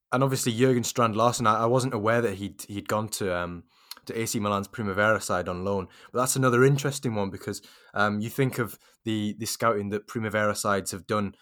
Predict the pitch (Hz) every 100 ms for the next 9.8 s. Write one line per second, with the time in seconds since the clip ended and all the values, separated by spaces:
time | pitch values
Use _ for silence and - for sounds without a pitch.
0 | _ 101 - 110 101 92 98 98 101 95
1 | 90 107 - - 98 - 101 101 104 98
2 | 98 98 - 117 - 104 95 92 - _
3 | _ 113 104 95 123 113 104 104 107 98
4 | 123 131 - 95 110 95 101 98 95 92
5 | - 98 95 87 98 92 85 _ _ -
6 | 95 95 101 98 90 110 107 98 95 104
7 | 95 - _ _ - 98 98 - 95 92
8 | 107 104 - - 113 104 95 87 _ _
9 | 92 95 98 - 107 104 95